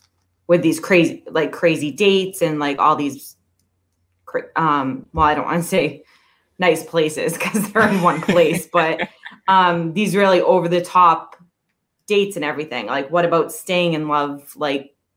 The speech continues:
Speaker 1: ten years after
Speaker 2: Yeah, that's something this
Speaker 1: we're
Speaker 2: show
Speaker 1: at
Speaker 2: could
Speaker 1: this
Speaker 2: certainly
Speaker 1: resort?
Speaker 2: use. Yeah.
Speaker 1: <laughs> Yes.
Speaker 2: And,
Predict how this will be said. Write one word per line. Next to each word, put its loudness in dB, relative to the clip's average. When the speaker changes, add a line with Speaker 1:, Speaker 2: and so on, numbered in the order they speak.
Speaker 1:
ten -2
years -2
after -2
Speaker 2:
Yeah, -8
that's -14
something 0
this 4
Speaker 1:
we're 4
Speaker 2:
show 2
Speaker 1:
at 4
Speaker 2:
could 0
Speaker 1:
this 0
Speaker 2:
certainly 2
Speaker 1:
resort? -4
Speaker 2:
use. -20
Yeah. -4
Speaker 1:
<laughs> -20
Yes. -6
Speaker 2:
And, 2